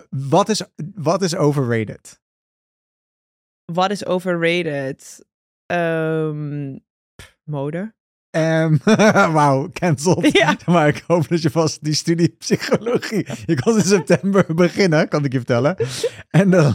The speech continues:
Speaker 1: <laughs> laatste vraag is: Jill Kortleven is?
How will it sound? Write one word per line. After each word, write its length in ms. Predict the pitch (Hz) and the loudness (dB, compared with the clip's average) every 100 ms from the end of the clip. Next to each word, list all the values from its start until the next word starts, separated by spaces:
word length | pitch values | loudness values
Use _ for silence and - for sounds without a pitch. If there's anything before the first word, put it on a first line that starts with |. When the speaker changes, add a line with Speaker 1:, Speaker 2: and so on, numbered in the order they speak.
| 277 | 2
Speaker 1:
<laughs> 220 | 196 - | 0 0
laatste 640 | 147 151 - 135 - 175 175 | -4 -6 -6 -10 -6 -6 -6
vraag 440 | 359 349 277 302 | -4 0 0 0
is: 540 | 349 165 170 240 - - _ - 247 - - | -2 -4 -4 -4 -8 -16 _ -18 -16 -18 -6
Jill 220 | 151 175 | 0 0
Kortleven 580 | 180 175 156 156 135 - | 2 -2 2 2 0 -2
is? 560 | 160 202 - - - | -4 -4 -6 -12 -12